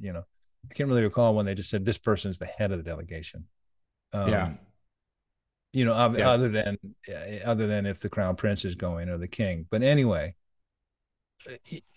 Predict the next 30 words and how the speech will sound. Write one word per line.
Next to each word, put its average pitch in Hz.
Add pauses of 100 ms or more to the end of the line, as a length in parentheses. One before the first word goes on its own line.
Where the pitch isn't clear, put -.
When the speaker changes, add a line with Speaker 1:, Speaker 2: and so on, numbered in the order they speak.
(300)
Speaker 1:
it 135
is 147
interesting. 120
Maybe 123
it's 113
royalty, 120
but, 107 (340)
but 107 (100)
also 131
I 110
don't, 139 (300)
I, 104 (180)
I 113
have 123
to 127
look 117
at 101
the 104
list. 98
I 107
was 113
trying 120
to 110
get 107
a 104
rundown 98
of 92
all 104
the, 104
all, 104